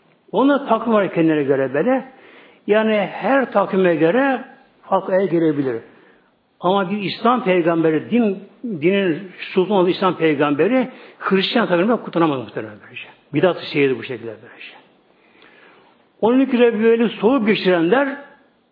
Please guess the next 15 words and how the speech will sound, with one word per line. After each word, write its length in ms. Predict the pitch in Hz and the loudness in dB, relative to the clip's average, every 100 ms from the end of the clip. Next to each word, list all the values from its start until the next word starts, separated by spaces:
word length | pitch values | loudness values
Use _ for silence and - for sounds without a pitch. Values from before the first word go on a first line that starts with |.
| _ | _
o 140 | 220 185 | 0 2
geceye 380 | 196 180 233 | 2 2 2
önem 400 | 240 208 202 254 | 2 2 2 2
veriyorlar 400 | 190 151 127 120 | 2 2 0 -4
böyle. 200 | 113 107 110 _ _ | -8 -14 -18 _ _
Hatip 300 | - 185 233 | -2 0 2
okuyorum, 380 | 202 - 190 190 | 2 2 0 0
şu 280 | - 226 190 | -2 -4 0
bu 120 | 226 | 2
oluyormuş. 500 | 175 170 254 262 - - - - - - _ _ _ - | 4 4 2 0 -4 -12 -20 -20 -20 -20 _ _ _ -4
Ama 260 | 175 151 | -4 -2
bidattan 400 | 170 214 - 214 | -2 -4 -2 -4
sevap 400 | 202 170 185 185 | -4 -2 -2 -2
olmaz 320 | 160 151 139 117 | -2 -2 -4 -6
muhtemelen 420 | 107 127 101 | -16 -20 -20